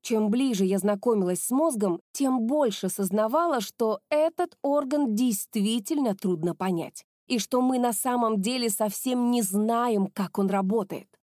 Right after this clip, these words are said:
Нам кажется, что мы сами отвечаем за свои решения и восприятие, но в действительности наше поведение управляется на гораздо менее сознательном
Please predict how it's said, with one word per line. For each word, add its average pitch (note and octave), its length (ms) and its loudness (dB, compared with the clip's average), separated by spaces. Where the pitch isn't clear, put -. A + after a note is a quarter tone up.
Нам C4+ 240 0
кажется, F4+ 460 -2
что D#4 240 -2
мы E4 160 2
сами F#4 400 0
отвечаем D#4 540 -2
за C4 100 -2
свои C4+ 360 0
решения C4 520 -2
и B3 160 -2
восприятие, A#3+ 840 -2
но F#3+ 160 2
в F#3 80 0
действительности F#3+ 1160 -2
наше G3+ 400 0
поведение G3+ 680 0
управляется A3 800 0
на A#3+ 240 0
гораздо A#3+ 680 0
менее E4 460 2
сознательном B3 800 0